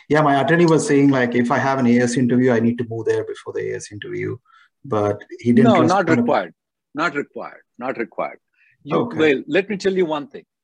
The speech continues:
Speaker 2: Bharat. I am not asking you this question. I'm telling you,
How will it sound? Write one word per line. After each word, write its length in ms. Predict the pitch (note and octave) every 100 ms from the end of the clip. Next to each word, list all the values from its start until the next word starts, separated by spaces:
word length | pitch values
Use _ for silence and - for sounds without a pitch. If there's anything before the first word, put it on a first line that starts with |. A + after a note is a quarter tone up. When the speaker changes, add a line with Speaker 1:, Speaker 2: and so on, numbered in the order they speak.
| _ _ _ G#2
Speaker 2:
Bharat. 220 | C3+ A2+ - _ B2
I 120 | C#3+
am 100 | D#3
not 200 | D#3+ D3
asking 360 | C#3 C3+ - B2
you 100 | A#2
this 180 | G2+ -
question. 420 | A2 G#2 - - _ _ _ _
I'm 120 | G2+ -
telling 340 | C3 A#2+ A2+
you, 140 | F2+